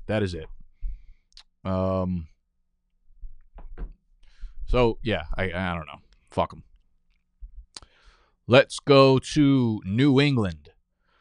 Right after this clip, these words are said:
at Denver. I wish we didn't have to go to it. Disgusting game. Um, Zeke gets in the end zone again, nine for thirty-three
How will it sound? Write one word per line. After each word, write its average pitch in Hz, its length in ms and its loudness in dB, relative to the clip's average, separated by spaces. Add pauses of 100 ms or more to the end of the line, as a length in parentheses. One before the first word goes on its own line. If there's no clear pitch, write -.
(220)
at 107 320 2
Denver. 101 440 -2
I 87 60 -6
wish 107 240 -4
we 107 100 -2
didn't 104 180 -4
have 98 180 -4
to 95 80 -8
go 87 180 -4
to - 180 -14
it. 80 160 -12 (140)
Disgusting 131 560 6
game. 110 400 2 (120)
Um, 87 420 0 (960)
Zeke 151 220 2
gets 175 180 4
in 160 80 2
the 139 100 4
end 143 120 4
zone 143 160 2
again, 143 320 2 (240)
nine 113 440 2
for 131 140 0
thirty-three 123 720 0